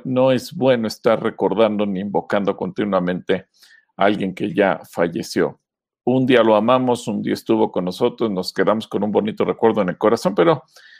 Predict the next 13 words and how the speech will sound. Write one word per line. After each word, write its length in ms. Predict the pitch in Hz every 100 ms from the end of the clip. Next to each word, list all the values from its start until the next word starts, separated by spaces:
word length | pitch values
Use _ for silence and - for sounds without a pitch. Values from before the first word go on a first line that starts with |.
| _ _
vamos, 540 | 254 175 147 120 107 117
no, 240 | 127 120
no 200 | 120 123
lo 160 | 123 113
debes 260 | 117 113
de 100 | 101
tener 260 | 92 95 101
en 60 | 95
tu 120 | 104
casa. 400 | - 139 - 131 -
Busca 400 | 135 131 - 120
la 100 | 98
manera 480 | 95 107 113 120